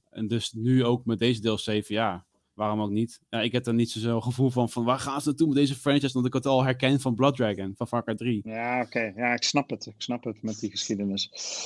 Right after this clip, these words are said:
Speaker 2: Nou, ik, eh, ja, misschien moet ik het gewoon proberen en, eh, word ik overrompeld en dat ik denk van, ah, eh, toch vet, maar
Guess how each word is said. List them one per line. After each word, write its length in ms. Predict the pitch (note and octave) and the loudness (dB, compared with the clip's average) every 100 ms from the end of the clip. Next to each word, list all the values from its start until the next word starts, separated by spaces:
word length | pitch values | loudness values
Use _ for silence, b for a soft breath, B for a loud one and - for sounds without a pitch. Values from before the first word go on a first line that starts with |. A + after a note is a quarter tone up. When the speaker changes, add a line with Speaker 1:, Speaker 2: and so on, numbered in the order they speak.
| B - | B 2
Speaker 2:
Nou, 220 | C#3 B2+ | 4 4
ik, 240 | - D3 - | 4 2 6
eh, 360 | D#3+ D#3+ D#3+ E3 | 6 6 4 4
ja, 140 | D#3 C3 | 4 4
misschien 240 | C3 D#3 | 4 4
moet 100 | D#3 | 4
ik 60 | D3 | 0
het 120 | - | 2
gewoon 180 | C#3 A#2+ | 2 2
proberen 600 | - A#2+ B2+ B2+ B2+ C#3 | 0 4 4 4 2 2
en, 260 | A#2+ A2+ | -2 -2
eh, 120 | A#2 | -2
word 200 | A2+ A#2 | -2 -4
ik 80 | A2 | -4
overrompeld 680 | - A2+ G#2 A2+ A#2+ A#2 G#2+ | -4 -4 -4 -2 0 0 0
en 120 | A2+ | -2
dat 140 | A2 | -2
ik 100 | G#2+ | -2
denk 220 | G2+ G#2+ - | -6 -12 -12
van, 200 | G2+ F#2+ | -14 -12
ah, 240 | G#2+ G2 - A#2 C3+ | -12 -12 -14 -16 -14
eh, 360 | - A#2+ A2+ A2+ - | -10 -10 -10 -12 -2
toch 220 | A#2+ - | -2 2
vet, 280 | B2 A#2+ - | 2 2 2
maar 320 | A2 G#2 B | 2 2 B